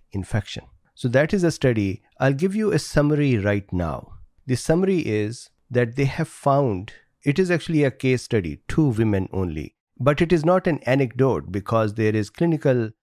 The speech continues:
data plus there is evidentiary data coming from the labs and the tissue cultures. But still, it cannot be used as a study. It can only provide us some direction to look into. So in this study, they found that one of the patients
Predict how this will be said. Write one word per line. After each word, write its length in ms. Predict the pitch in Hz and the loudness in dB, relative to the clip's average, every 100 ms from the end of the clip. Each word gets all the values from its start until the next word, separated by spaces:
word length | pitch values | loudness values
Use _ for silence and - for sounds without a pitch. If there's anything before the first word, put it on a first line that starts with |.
| 98 | -8
data 380 | 104 113 123 113 | -4 0 0 0
plus 340 | - - 127 - | 0 0 0 0
there 160 | 117 | -2
is 220 | 110 95 - | -2 -4 -6
evidentiary 760 | 113 101 95 107 131 - 214 120 | -4 -2 -2 -2 -4 -4 -2 -2
data 440 | 95 90 92 - - | -4 -6 -6 -8 -4
coming 320 | 131 123 113 | -2 0 -2
from 320 | - 110 95 | -4 -4 -2
the 80 | 85 | -4
labs 480 | 82 95 120 139 131 | -4 -2 0 0 -2
and 100 | 104 | -4
the 80 | 98 | -4
tissue 340 | - 104 101 | -6 -6 -6
cultures. 600 | - 127 156 82 - - _ _ _ | -2 -2 -2 -6 -10 -20 _ _ _
But 220 | 123 156 | -2 -2
still, 300 | - - 185 | 0 2 2
it 100 | 139 | 2
cannot 320 | - 139 131 | 0 0 0
be 80 | 110 | -2
used 380 | 104 110 143 117 | -2 0 0 0
as 100 | 95 | -2
a 80 | 90 | -4
study. 340 | - 131 113 | -2 -2 0
It 120 | 98 | -2
can 100 | 120 | -2
only 180 | 113 113 | 0 0
provide 380 | 104 113 101 101 | -2 -2 0 0
us 140 | 101 | -4
some 400 | - 104 95 87 - | -2 -2 -2 -6 -4
direction 720 | 104 107 131 - 87 73 113 _ _ _ _ - | -4 -4 -6 -8 -10 -10 -14 _ _ _ _ -2
to 80 | 117 | 0
look 360 | 110 135 - _ | 2 0 -4 _
into. 340 | 107 98 - - _ _ | -12 -10 -14 -16 _ _
So 180 | - 156 | -6 -2
in 180 | 170 185 | 0 0
this 160 | 233 | -2
study, 560 | - 165 139 135 120 - | 0 0 2 0 -2 -8
they 160 | 127 127 | 0 0
found 540 | - - 110 110 117 | 0 0 2 2 0
that 220 | 113 104 | -2 -2
one 200 | 123 156 | 0 0
of 140 | 180 - | 0 0
the 220 | 139 127 | -2 -2
patients 680 | - 131 131 - - - | -2 -2 -2 -6 -10 -16